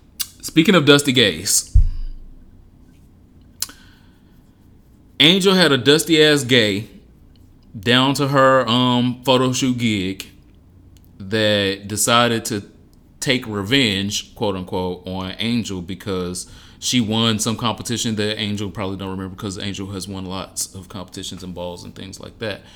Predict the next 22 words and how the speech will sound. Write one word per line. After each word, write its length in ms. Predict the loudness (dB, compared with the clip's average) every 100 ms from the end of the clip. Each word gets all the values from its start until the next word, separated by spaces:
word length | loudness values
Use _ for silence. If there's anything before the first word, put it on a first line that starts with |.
| -20 -20 -20 -20 -6
Um, 560 | -2 0 0 -2 -4 -8 -16 -20 _ _ -20 -20 -20 -20 -20 -8
that 300 | -2 0 0
since 460 | 2 0 0 -2
she 240 | 0 2 2
beat 260 | 2 -2 -2
him 460 | -4 -2 -4 -6 -14 -20 -20 -8
sometime 560 | -4 -2 -2 0 0 -2
far 280 | -2 -2
long 300 | 0 -2 -4
ago, 300 | -4 -2 -2
that 160 | -2 -2
he 100 | -2
was 100 | -2
gonna 300 | -4 -6 -4 0
out 220 | 0 0
her 260 | -8 -8 -10 -18 -20 -12
to 200 | -6 -4 0
everybody 720 | 4 4 6 6 6 2 0
in 680 | 2 4 4 4 2 0 -4 -12 _ -20 -18
the 140 | -6 0
modeling 720 | 4 4 4 -2 -2 -2 -6 -12
community 600 | -6 -4 -4 -4 -12 -16